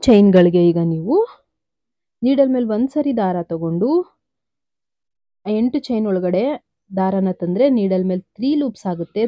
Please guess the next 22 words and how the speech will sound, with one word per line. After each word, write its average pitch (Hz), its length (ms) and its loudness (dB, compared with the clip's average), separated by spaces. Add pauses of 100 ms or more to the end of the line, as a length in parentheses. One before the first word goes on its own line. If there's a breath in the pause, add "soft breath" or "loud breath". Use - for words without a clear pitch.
ತ್ರೀ 214 280 -4
ಲೂಪ್ಸ್‌ಗೂ 277 460 -6
ಒಂದೇ 202 380 0
ಸರಿ 208 300 -4
ದಾರನ 170 460 -4
ಎಳ್ಕೋಬೇಕು. 180 580 -6 (440)
ಹಾಫ್ 277 340 -2
ಡಬಲ್ 180 340 0
ಕ್ರೋಶೆಟ್ 180 440 -8
ಆಯ್ತು. 180 320 -4
ಈ 202 160 -6
ತರ 185 180 -4 (100)
ನೀವು 170 300 -4 (440 soft breath)
ಅದು 190 260 -4 (140)
ಕಂ-, 185 300 -2
ಫುಲ್ 302 340 -2
ಕಂಪ್ಲೀಟ್ 240 560 -2 (120)
ಆಗೋವರ್ಗೂನು 185 880 -2
ಕೂಡ - 280 -6
ನೀವು 196 300 -2
ಮಾಡ್ಕೋಬೇಕು. 196 600 -4 (220)
ತ್ರೀ 233 220 -4